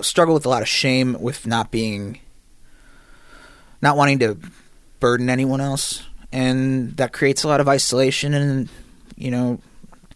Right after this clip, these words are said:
you're alone. And, um,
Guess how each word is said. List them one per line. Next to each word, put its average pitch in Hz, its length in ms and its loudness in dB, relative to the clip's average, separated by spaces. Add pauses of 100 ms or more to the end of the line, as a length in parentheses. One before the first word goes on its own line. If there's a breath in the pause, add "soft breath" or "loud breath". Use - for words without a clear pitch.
(600)
you're - 380 -2
alone. 113 480 -2 (180)
And, 120 580 -2 (960 soft breath)
um, 127 460 -2